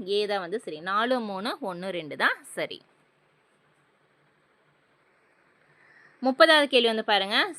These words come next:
சரியான கலைச்சொல்லை தேர்ந்தெடுக்க. லீடர்ஷிப். லீடர்ஷிப்புக்கு சரியான தமிழ் சொல் என்னப்பா வரும்? லீடர்னா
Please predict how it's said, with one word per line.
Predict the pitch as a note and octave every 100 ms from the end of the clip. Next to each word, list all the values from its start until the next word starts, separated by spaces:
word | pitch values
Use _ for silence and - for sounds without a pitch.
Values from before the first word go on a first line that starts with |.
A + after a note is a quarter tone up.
| -
சரியான | B3 C#4+ C4 C4+ -
கலைச்சொல்லை | A#3 C4+ - B3+ F#3 A#3 D#4+ _
தேர்ந்தெடுக்க. | F#3 E3+ D#3+ D3+ D3 E3+ E3+ - _ _ _ _
லீடர்ஷிப். | A3+ D4+ C#4+ B3+ - A3 - _ _ _ _ _ _ _ _ _ -
லீடர்ஷிப்புக்கு | B3 D4 D4 C4+ C#4+ C4 A#3+ A#3 -
சரியான | A#3+ B3+ B3 B3+
தமிழ் | B3 A3+ A#3+
சொல் | C4 G3+
என்னப்பா | F#3+ F#3+ G3+
வரும்? | F#3+ F#3+ B3+ - _ _ _ _ _ _ _ _ _ _ _ _ _ _ _ _ _ _ _ _ _ _ _ _ _ _ _ _ _ -
லீடர்னா | C4 C#4 C#4 B3+